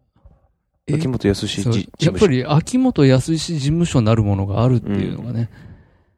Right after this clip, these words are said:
Speaker 1: 所属は秋元康一人かな。
Speaker 2: 一人ではない。あ、でも、ちょ-、所属タレントってこと？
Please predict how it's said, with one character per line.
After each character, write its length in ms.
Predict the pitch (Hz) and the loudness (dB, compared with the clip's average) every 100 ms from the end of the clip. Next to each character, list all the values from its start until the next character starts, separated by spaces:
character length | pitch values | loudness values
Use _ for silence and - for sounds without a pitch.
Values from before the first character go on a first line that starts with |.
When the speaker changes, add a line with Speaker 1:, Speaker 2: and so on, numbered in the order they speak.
| _ _ - | _ _ -6
Speaker 1:
所 140 | 151 | -2
属 360 | 147 165 - 175 | 0 -2 0 2
は 300 | 170 156 - - | 4 2 -4 0
秋 200 | 151 151 | 2 6
元 200 | - 104 | 4 4
康 260 | 107 - | 2 0
一 340 | 101 - - 113 | -8 -8 -2 -2
人 40 | - | -2
か 60 | 78 | -10
な。 140 | 117 _ _ _ _ _ _ _ _ - - _ _ - | -14 _ _ _ _ _ _ _ _ -20 -20 _ _ -8
Speaker 2:
一 100 | - | -4
人 260 | 160 254 277 | 2 4 2
で 80 | - | 0
は 80 | - | -6
な 100 | - | -16
い。 40 | - - - | -20 -14 -6
あ、 60 | |
で 60 | 143 | -4
も、 100 | 117 | -4
ち 180 | - - | -10 -14
ょ-、 60 | 113 - - - - - _ - | -14 -12 -14 -16 -20 -20 _ -8
所 100 | 123 | -6
属 200 | 143 - | -4 -2
タ 120 | - | -2
レ 80 | 139 | -4
ン 60 | |
ト 80 | - | -6
っ 20 | |
て 80 | - | -12
こ 60 | |
と？ 140 | - | -14